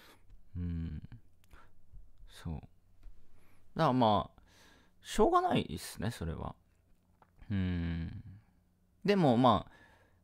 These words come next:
つ-、辛く生きたくないとかね。あ、思うんだったらもう何も好きとも思わない。何も思わないというか、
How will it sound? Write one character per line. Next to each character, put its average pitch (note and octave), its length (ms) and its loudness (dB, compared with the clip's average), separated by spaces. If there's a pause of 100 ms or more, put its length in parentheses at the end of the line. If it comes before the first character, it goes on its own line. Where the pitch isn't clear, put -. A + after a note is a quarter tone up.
(160)
つ-、 - 180 -18 (280)
辛 G#3 140 8
く A3 160 0
生 G#3 60 -2
き - 100 -10
た A3 160 2
く D#3 120 -2
な C3 160 6
い - 80 0
と D#2+ 100 -6
か - 140 -6
ね。 C2+ 200 -6 (600)
あ、 G#1+ 60 -8
思 C3 420 0
う G3 40 2
ん E3+ 40 4
だ A#2 100 8
っ - 100 -2
た G2+ 120 2
ら F#2+ 140 6
も F2 340 0
う - 100 -6
何 A2+ 240 4
も C#3+ 140 4
好 - 140 -6
き - 140 -10
と A2+ 120 2
も F2 160 2
思 F#2 200 2
わ F#2+ 100 4
な D#2+ 180 0
い。 - 80 -10 (400)
何 A2 320 4
も D#3 220 6
思 D#3 240 6
わ - 120 2 (160)
な A#2 80 2
い A2+ 40 -2
と - 160 2
い - 20 0 (120)
う F2 60 -6
か、 F2 300 -4